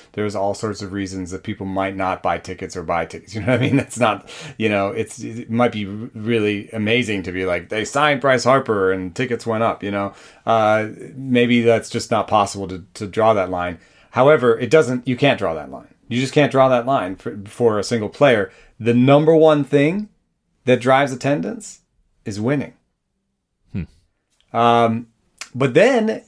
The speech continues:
Speaker 1: you, once you say that, right? And then you, you're like, "But then look at Oakland and Tampa."
Speaker 2: Right.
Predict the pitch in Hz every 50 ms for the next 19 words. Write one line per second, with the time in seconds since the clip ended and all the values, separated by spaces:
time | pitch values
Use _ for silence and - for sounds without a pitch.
0 | _ - 180 165 143 156 214 302 381 - 233 - 165 170 196 214 220 202 - -
1 | 269 277 247 156 120 113 113 127 - - 139 135 143 170 185 - - - 147 170
2 | 190 190 185 185 170 160 170 165 - 170 165 165 156 - - _ _ _ _ _
3 | _ _ _ _ - - 139 160 170 175 202 202 196 185 175 175 196 208 202 220
4 | 214 214 160 175 170 156 180 185 175 175 160 - 165 185 214 220 220 131 101 -
5 | - - _ _ _ _ _ 110 104 87 71 -